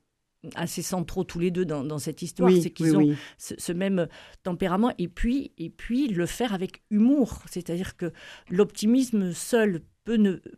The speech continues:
Speaker 1: pas réussir toujours, mais si on ajoute un petit ingrédient
Speaker 2: Mm.
Speaker 1: d'humeur, d'humour et de,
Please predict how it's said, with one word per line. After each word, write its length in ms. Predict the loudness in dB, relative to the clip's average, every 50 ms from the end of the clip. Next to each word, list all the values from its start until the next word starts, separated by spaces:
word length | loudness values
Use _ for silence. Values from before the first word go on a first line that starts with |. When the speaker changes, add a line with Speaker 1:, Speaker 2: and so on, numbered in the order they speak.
| _ _
Speaker 1:
pas 160 | -4 -4 -4 -2
réussir 520 | -2 -2 -2 -2 -2 -4 -6 -8 -8 -8
toujours, 400 | -8 -6 -4 -4 -2 -2 -2 -2
mais 100 | -2 -2
si 200 | -4 -6 -4 -2
on 180 | 0 0 2 2
ajoute 360 | 0 0 -2 -4 -6 -4 -6
un 60 | -6
petit 240 | -8 -8 -12 -16 -10 -6
ingrédient 600 | -4 -2 -2 0 -2 -2 -4 -4 -4 -4 -2 0
Speaker 2:
Mm. 60 | 0 0
Speaker 1:
d'humeur, 520 | 2 2 2 4 4 2 2 2 0 0 -2
d'humour 640 | -4 -4 0 2 4 6 8 8 8 6 6 4 2
et 60 | 0
de, 200 | -2 -2 -4